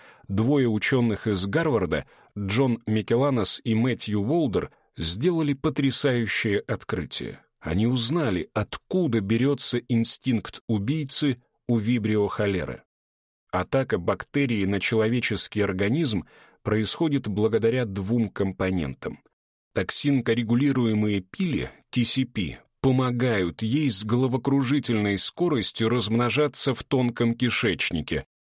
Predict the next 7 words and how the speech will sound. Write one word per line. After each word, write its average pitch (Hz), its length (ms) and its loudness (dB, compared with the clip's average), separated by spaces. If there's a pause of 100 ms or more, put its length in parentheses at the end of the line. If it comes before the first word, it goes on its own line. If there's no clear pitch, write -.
а 95 100 0
холерный 110 560 0
токсин 131 580 0 (140)
вызывает 113 640 0
у 110 60 0
носителя 110 520 0
болезни 123 600 0